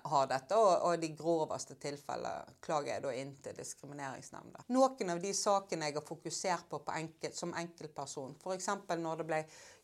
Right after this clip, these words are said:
kuttet i T T til, eh, synshemma i, eh, Hordaland,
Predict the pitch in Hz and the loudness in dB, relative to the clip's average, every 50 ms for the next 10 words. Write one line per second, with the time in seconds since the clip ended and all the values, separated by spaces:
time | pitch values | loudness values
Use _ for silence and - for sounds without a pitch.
0 | _ _ - - 220 220 - - _ 165 151 - 147 147 143 - - - 208 196 | _ _ -4 -4 -4 -4 -6 -6 _ -4 -2 -2 -2 -4 -4 -8 -6 -4 -2 0
1 | 190 180 180 - _ - 147 127 127 - - - 151 135 135 135 135 131 131 135 | 0 -2 -4 -8 _ -6 -4 -4 -4 -6 -8 -6 -6 -4 -4 -4 -4 -2 -2 0
2 | 131 131 131 131 131 127 - - - - - 190 180 175 175 - - 147 135 139 | 0 2 2 2 0 -2 -4 -8 -10 -6 -4 -2 -2 -2 -4 -2 -2 -2 -2 -2
3 | 135 131 127 127 127 - - 131 131 127 127 123 123 127 123 123 123 120 123 127 | -4 -4 -4 -4 -6 -8 -10 -10 -8 -8 -8 -6 -6 -4 -4 -2 -2 -4 -2 -2
4 | 165 170 190 185 180 151 131 123 120 131 | -2 -4 -2 -2 -2 -2 -2 -2 -4 -6